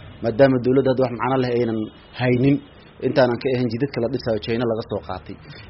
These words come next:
Marka wax hadda faa'iido oo aniga hadda Cabdirasaaq ahaan aan dhihi karo waxaasoo faa'iido uu leeyahay ma lahan.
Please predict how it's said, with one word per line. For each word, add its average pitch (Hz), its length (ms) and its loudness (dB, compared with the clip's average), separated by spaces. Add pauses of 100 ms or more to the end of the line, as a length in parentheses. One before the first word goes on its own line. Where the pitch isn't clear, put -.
Marka 123 320 0 (600)
wax 139 240 2
hadda 139 320 0
faa'iido 131 460 2 (120)
oo 123 220 2
aniga 131 260 2
hadda 123 220 -2
Cabdirasaaq 107 480 -2
ahaan 131 200 -2
aan 120 120 -4
dhihi 123 100 0
karo 110 160 -2
waxaasoo 120 360 -4
faa'iido 123 300 -4
uu 120 140 -4
leeyahay 127 320 4 (540)
ma 123 180 2
lahan. 98 260 -6